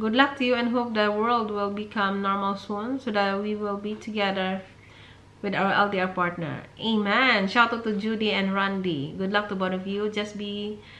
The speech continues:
happy being in L D R. Be the best that you can. One day, everything will be worth it. Ganun lang yon. Kay Sister Joanny de los Reyes. May na-, na-encounter ako sa Christian Filipina before. Pinoy siya na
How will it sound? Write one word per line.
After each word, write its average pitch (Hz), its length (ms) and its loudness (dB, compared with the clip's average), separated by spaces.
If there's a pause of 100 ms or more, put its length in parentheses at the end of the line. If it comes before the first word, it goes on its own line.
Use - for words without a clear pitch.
(140)
happy 269 240 6
being 202 220 -2
in 202 160 -2
L 202 180 0
D 190 160 -2
R. 170 320 -2 (160)
Be 220 140 -4
the 226 100 -2
best 214 220 0
that 202 180 -8
you 190 60 -6
can. 170 400 -6
One 226 240 0
day, 208 340 -2
everything 202 400 -6
will 180 160 -2
be 175 400 -6
worth 165 380 -6
it. 143 160 -12 (260)
Ganun 151 320 -10
lang 156 240 -8
yon. 208 560 2 (480)
Kay 220 80 6
Sister 220 480 2
Joanny 214 1040 2
de 190 160 2
los 202 240 -4
Reyes. 196 560 -4 (1300)
May 269 240 4
na-, 277 320 6
na-encounter 240 640 4
ako 214 160 0
sa 226 160 -4
Christian 220 240 0
Filipina 202 640 -2
before. 196 560 0
Pinoy 226 320 -2
siya 202 240 -2
na 185 400 2